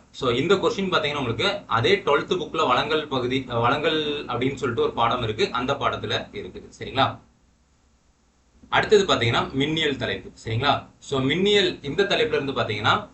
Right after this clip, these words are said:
ரெண்டாயிரத்தி இருபத்தி மூணுல கிட்டத்தட்ட உங்களுக்கு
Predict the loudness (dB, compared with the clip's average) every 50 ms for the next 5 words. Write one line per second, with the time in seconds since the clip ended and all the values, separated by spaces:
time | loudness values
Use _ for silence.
0 | -20 -20 _ _ _ _ _ -4 -2 0 2 4 6 6 6 4 4 0 -4 -4
1 | -4 -4 -4 -2 2 4 6 6 4 4 0 -2 -2 -2 -2 -2 0 0 2 2
2 | 2 0 -2 -8 -14 _ _ -6 -4 -4 -4 -4 -2 -2 -2 0 0 0 2 4
3 | 4 4 4 4 0